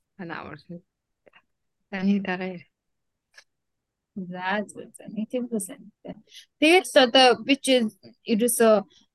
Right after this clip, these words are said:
Speaker 2: за 8 сард гай хорм байлаа хормноос өмнө загуулалаа төрлөө те хормноос өмнөх асуудал Тэгэл явж ирсэн аа. Төрсөн чинь л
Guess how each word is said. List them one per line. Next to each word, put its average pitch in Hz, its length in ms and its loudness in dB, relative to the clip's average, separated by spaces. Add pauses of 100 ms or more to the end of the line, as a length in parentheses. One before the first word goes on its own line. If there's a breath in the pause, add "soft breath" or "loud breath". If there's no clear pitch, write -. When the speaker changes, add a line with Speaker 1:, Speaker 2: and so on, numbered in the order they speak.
(420)
Speaker 2:
за 233 120 2 (160)
8 262 440 2
сард 262 240 -4 (120)
гай 247 200 2
хорм 233 280 -2
байлаа 196 520 -2
хормноос 226 400 0
өмнө 196 200 0
загуулалаа 180 880 -4 (160)
төрлөө 196 880 -4
те 254 320 2 (200)
хормноос 220 440 4
өмнөх 254 320 4
асуудал - 380 -12 (420)
Тэгэл 269 360 0
явж 226 160 -4
ирсэн 240 220 -6 (100)
аа. 214 80 -14 (320 soft breath)
Төрсөн 240 480 -4
чинь 233 260 -4
л 214 120 -16